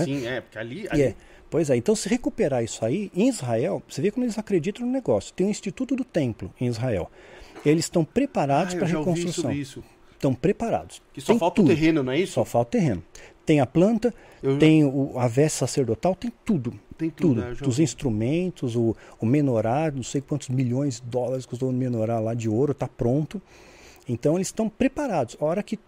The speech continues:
Speaker 2: eles acreditam nessa promessa, Deus vai trazer aquele território pra eles, não sabem como, né? E aí eles vão reconstruir o templo. E o terceiro templo é um marcador de tempo também. A Bíblia também fala a respeito do terceiro templo,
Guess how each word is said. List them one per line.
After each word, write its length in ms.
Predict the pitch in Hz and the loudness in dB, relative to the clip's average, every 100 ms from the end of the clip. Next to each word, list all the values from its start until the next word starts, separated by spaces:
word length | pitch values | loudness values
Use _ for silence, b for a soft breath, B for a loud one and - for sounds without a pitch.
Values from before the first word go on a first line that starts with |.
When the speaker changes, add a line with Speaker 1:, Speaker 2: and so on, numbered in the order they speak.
| _ | _
Speaker 2:
eles 240 | 135 147 147 | -4 -2 -2
acreditam 540 | - 160 120 123 214 | -2 -2 0 -2 -4
nessa 180 | 180 - | -4 -6
promessa, 420 | - 131 101 - | -4 -2 -2 -4
Deus 140 | 117 113 | -6 -4
vai 100 | 127 | -4
trazer 300 | 117 101 156 | -2 -2 -2
aquele 180 | 185 165 | -2 -4
território 460 | 139 131 120 113 | -4 -4 -4 -6
pra 160 | - 104 | -4 -2
eles, 200 | 113 147 | -2 -4
não 100 | 104 | -6
sabem 260 | - 104 139 | -6 -8 -6
como, 260 | - 214 277 b b b b b - | -2 -2 -4 b b b b b -6
né? 240 | 113 147 220 | -2 -2 -2
E 160 | 147 131 | 0 2
aí 100 | 127 | 2
eles 160 | 147 | -2
vão 80 | 143 | -2
reconstruir 480 | 143 - 156 - 147 | -4 -4 -6 -4 -6
o 40 | |
templo. 360 | - 107 87 - B B | -4 -6 -8 -12 B B
E 80 | 135 | 0
o 60 | 160 | 2
terceiro 400 | 185 151 165 139 | 0 -2 -2 -2
templo 340 | - 208 - - | -2 -4 -4 -2
é 80 | 135 | 0
um 80 | |
marcador 500 | 202 214 - 160 151 | 0 -4 -4 -4 -4
de 80 | 165 | -4
tempo 300 | - 165 151 | -4 -6 -6
também. 320 | 175 180 117 92 | -6 -6 -6 -10
A 40 | - | -12
Bíblia 220 | 110 123 | -10 -8
também 160 | 127 127 | -8 -10
fala 300 | - 110 120 | -10 -10 -10
a 0 | - | -10
respeito 320 | 131 123 117 | -10 -8 -8
do 60 | 120 | -8
terceiro 360 | 127 117 120 127 | -8 -8 -8 -8
templo, 280 | 107 92 | -8 -10